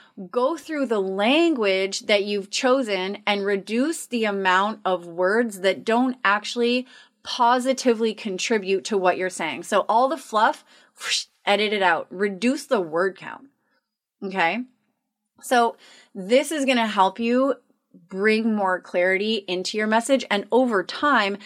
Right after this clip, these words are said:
it'll help you tighten up the way that you create and reduce the amount of time that it takes for you to consistently show up online. One thing that I love to do, because I'm a riffer, I'm a rambler,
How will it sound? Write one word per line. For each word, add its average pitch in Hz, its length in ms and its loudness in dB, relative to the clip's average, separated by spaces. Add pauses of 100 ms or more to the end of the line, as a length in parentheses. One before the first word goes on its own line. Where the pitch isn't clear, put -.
(200)
it'll 214 160 2
help 254 280 0
you 202 280 -4
tighten 226 500 -2
up 226 260 2
the 196 100 0
way 185 220 2
that 208 180 -6
you 196 180 -2
create 190 680 -6 (360)
and 202 200 0
reduce 202 440 0
the 226 120 -4
amount 190 220 0
of 170 120 -6
time 190 500 0
that 170 120 0
it - 100 -4
takes 208 360 0
for 190 80 -4
you 175 340 0
to 175 280 -2
consistently 190 920 -2 (260)
show 202 280 2
up 175 160 2
online. 160 520 -4 (480)
One 240 360 0
thing 277 200 -2
that 226 200 0
I 196 220 4
love 190 800 2
to 247 120 -4
do, 175 300 -2
because 185 400 -2
I'm 226 220 4
a 208 80 2
riffer, 82 520 -8
I'm 220 220 2
a 262 80 4
rambler, 156 560 -2